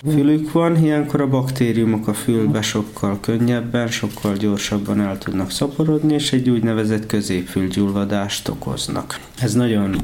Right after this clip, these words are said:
fájdalmas a kutyának, és nagyon rossz a gazdinak is, mert kutyájának nincs nyugta a fülfájás miatt. Ha időben visszük állatorvoshoz,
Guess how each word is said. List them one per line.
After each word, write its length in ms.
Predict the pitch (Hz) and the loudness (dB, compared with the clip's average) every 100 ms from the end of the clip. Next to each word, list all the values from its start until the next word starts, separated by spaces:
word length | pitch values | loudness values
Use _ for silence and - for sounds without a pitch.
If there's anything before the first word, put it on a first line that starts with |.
| - | -4
fájdalmas 720 | - 110 131 165 175 165 160 | -4 0 2 2 2 2 2
a 80 | 147 | 0
kutyának, 800 | 143 135 131 127 123 117 117 - - - - | 0 0 2 0 0 0 -2 -8 -14 -18 -4
és 180 | 147 139 | 0 2
nagyon 640 | 151 139 135 123 123 - 98 139 | 2 4 4 4 2 0 -2 2
rossz 280 | 131 131 131 | 2 2 0
a 80 | 120 | 0
gazdinak 640 | 120 113 110 123 120 117 | 0 0 2 2 0 2
is, 280 | 123 120 - | 0 2 0
mert 440 | 117 110 110 - | 0 2 -2 -4
kutyájának 760 | - 127 127 117 113 113 110 110 | -2 0 2 0 0 0 -2 0
nincs 300 | 110 107 - | 0 0 0
nyugta 540 | 113 110 - 113 113 110 | -2 -2 -4 -2 -2 -4
a 120 | 147 104 | -6 -4
fülfájás 840 | - 101 98 104 101 101 95 - | 0 -2 0 -2 0 0 -2 -2
miatt. 560 | 98 90 80 - - - - - | 0 -2 -4 -8 -14 -14 -14 -4
Ha 180 | 123 120 | 0 2
időben 640 | 131 120 104 104 104 104 | 2 2 2 0 0 0
visszük 400 | 104 - - 92 | -2 0 -4 -2
állatorvoshoz, 1120 | 110 135 143 135 131 123 117 - - 101 - | 0 0 0 0 0 2 0 0 -2 0 -2